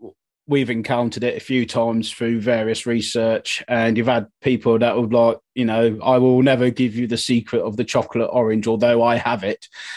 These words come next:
um, which just isn't what this is. What, this is not what it's all about. It's like, yeah, granted, you may have had to put a fair bit of leg, legwork in to get that research, but at the end of the day, like you said, Steve, we're all here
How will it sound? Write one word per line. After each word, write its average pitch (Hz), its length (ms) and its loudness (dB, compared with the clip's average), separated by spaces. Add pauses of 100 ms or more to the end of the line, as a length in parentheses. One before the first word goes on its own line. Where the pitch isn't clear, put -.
(140)
um, 113 760 2
which 147 140 2
just 190 140 4
isn't 170 300 2
what 160 200 2
this 160 120 0
is. 147 100 2
What, 160 220 -2
this 208 300 2
is 214 120 0
not 208 220 0
what 185 160 0
it's 143 160 -4
all 160 160 2
about. 170 320 2
It's 139 140 -6
like, 147 260 -2 (100)
yeah, 170 220 4
granted, 156 680 2 (220)
you 143 140 4
may 147 200 4
have 135 120 2
had 139 140 0
to 123 100 -10 (120)
put - 180 -2 (380)
a - 60 -6
fair 143 220 2
bit 135 160 0
of 127 100 2
leg, 127 240 2
legwork 127 540 2
in 117 100 0
to 113 80 -6
get 135 260 0
that 107 240 -6
research, 101 800 -4 (1200)
but 151 200 2
at 147 60 2
the 165 100 6
end 165 120 4
of 156 60 8
the 147 60 6
day, 127 440 2
like 135 180 0
you 156 100 0
said, 117 180 -4
Steve, 110 380 -2
we're 135 160 6
all 143 240 6
here 110 480 2